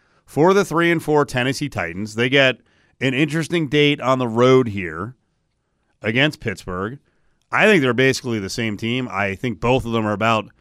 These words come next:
seven wins, and they're both about seven, maybe eight wins because, in large part, their quarterback situation.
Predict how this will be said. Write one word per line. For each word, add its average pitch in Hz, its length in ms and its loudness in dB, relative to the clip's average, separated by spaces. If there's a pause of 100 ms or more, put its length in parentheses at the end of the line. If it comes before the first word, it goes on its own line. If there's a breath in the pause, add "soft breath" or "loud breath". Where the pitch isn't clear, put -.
(920)
seven 123 480 0
wins, 123 580 2
and 120 400 -2
they're 120 100 0
both 196 220 4
about 175 300 2
seven, 143 420 2
maybe 127 340 -2
eight 117 200 -4
wins 110 280 -2
because, 226 1040 0 (1600)
in 117 120 -2
large 202 300 4
part, 113 380 2 (1500)
their 104 120 -8
quarterback 180 520 2
situation. 87 720 -12